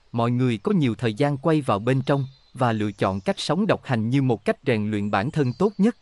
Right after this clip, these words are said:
Hầu hết những vị thánh nhân, bậc giác ngộ, các nhà khoa học đều là những người thích độc hành một mình. Họ theo đuổi con đường thiền định,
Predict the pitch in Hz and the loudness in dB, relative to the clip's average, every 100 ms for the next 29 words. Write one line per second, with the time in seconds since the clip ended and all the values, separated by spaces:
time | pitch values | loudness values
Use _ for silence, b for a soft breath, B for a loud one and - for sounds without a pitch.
0 | _ _ _ _ _ - 127 117 208 127 | _ _ _ _ _ -2 0 0 -2 0
1 | 110 147 107 101 143 190 156 139 - _ | -2 -2 -4 -2 0 2 2 0 -8 _
2 | - 120 - 180 - 123 95 98 _ _ | -6 -4 -2 -2 0 0 -2 -4 _ _
3 | - 214 170 131 110 - 175 143 - 120 | -6 -4 0 0 0 0 0 0 0 0
4 | 117 113 104 107 165 127 107 - 247 - | 2 0 0 0 2 2 0 -4 -6 -2
5 | 143 120 131 120 120 110 117 113 98 - | -2 -2 -2 0 0 0 -2 -2 -6 -18
6 | - _ _ - 123 120 170 131 131 190 | -20 _ _ -6 -4 0 0 2 0 2
7 | 180 143 117 127 123 113 101 | 2 2 0 0 -2 -2 -4